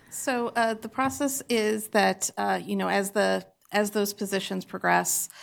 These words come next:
um, the department head can, during the budget process, turn in a budget request asking to make those positions permanent, and then we would evaluate that at that point with all of the other budget requests that we receive in that year.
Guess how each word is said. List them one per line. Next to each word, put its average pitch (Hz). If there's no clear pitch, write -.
um, 196
the 185
department 202
head 185
can, 185
during 180
the 175
budget 180
process, 208
turn 196
in 175
a 160
budget 127
request 208
asking 196
to 190
make 180
those 180
positions 175
permanent, 196
and 185
then 180
we 170
would 170
evaluate 175
that 175
at -
that 170
point 175
with 175
all 160
of 175
the 165
other 170
budget 160
requests 165
that -
we -
receive -
in -
that -
year. -